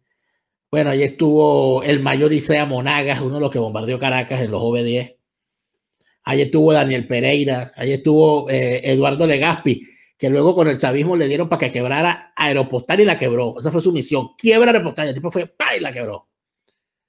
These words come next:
Los hermanitos, eh, eh, estos bichos que después fueron presidentes del inac también. Me olvidé el nombre de ellos, Javierito y el otro. El otro murió, por cierto.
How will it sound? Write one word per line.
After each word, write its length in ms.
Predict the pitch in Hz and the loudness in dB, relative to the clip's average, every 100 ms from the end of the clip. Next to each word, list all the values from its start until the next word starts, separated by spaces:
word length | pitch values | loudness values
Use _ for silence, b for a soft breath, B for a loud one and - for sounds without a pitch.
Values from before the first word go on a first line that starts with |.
| _ _ _ _ _ _ _ _ _ | _ _ _ _ _ _ _ _ _
Los 180 | - 147 | -2 2
hermanitos, 1120 | 151 147 147 147 147 170 151 123 104 85 - _ _ _ _ _ _ _ _ _ _ _ _ _ - _ | 2 0 -2 -2 0 2 2 0 -4 -8 -14 _ _ _ _ _ _ _ _ _ _ _ _ _ -20 _
eh, 460 | 120 113 104 95 - | -4 -2 -2 -4 -4
eh, 720 | 101 95 90 90 90 90 - | -4 -4 -4 -8 -8 -10 -12
estos 260 | - - 175 | -10 -2 0
bichos 260 | 170 185 | 2 0
que 80 | 156 | 0
después 260 | 123 107 127 | 0 0 0
fueron 200 | 160 160 | 2 2
presidentes 500 | 143 113 113 123 151 | 0 0 -2 0 0
del 140 | 123 | 0
inac 180 | 113 135 | 0 -2
también. 500 | 131 123 135 135 _ _ _ _ _ _ _ _ _ | -2 -2 -6 -10 _ _ _ _ _ _ _ _ _
Me 80 | - | -16
olvidé 180 | - 123 | -8 -4
el 80 | 131 | -4
nombre 220 | 131 127 | -2 -2
de 60 | 131 | -2
ellos, 140 | 107 | -2
Javierito 500 | 117 117 113 147 160 | -2 0 0 0 2
y 60 | 135 | 2
el 80 | |
otro. 320 | 127 139 107 - | 2 0 -4 -6
El 100 | 113 | -8
otro 140 | 131 | -4
murió, 220 | 160 135 | -2 0
por 120 | 117 104 | -2 -6
cierto. 220 | 117 | -8